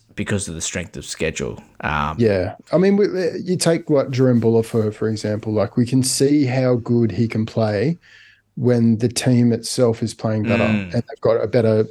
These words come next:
Speaker 2: better structure in place. You take out Brooks, they look a bit lost in attack sometimes, and he, he, he finds it really hard to inject himself in the game. So he's definitely one that, um, you could target for, for not that much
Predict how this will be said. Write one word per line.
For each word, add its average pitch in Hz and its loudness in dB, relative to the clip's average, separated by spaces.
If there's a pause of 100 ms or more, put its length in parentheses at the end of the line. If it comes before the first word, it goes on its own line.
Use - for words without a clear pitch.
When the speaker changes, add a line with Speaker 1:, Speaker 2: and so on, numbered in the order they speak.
(120)
Speaker 2:
better 117 2
structure - -4
in 104 0
place. 104 -2 (800)
You 151 0
take 117 2
out 113 2
Brooks, 123 0
they 127 2
look 117 4
a - 6
bit 113 2
lost 107 -2
in 110 0
attack 101 -6
sometimes, 107 -2
and 107 2
he, 110 0 (100)
he, 117 0
he 127 2
finds 120 2
it 113 2
really 110 4
hard 110 2
to 113 -4
inject 110 0
himself 110 -4
in 110 0
the 107 -2
game. 107 0
So 113 0 (680)
he's 131 0
definitely 156 2
one 120 4
that, 113 0
um, 113 -4
you 123 0
could 127 0
target 113 0
for, 113 0 (480)
for 113 0
not 120 2
that 95 0
much 85 -4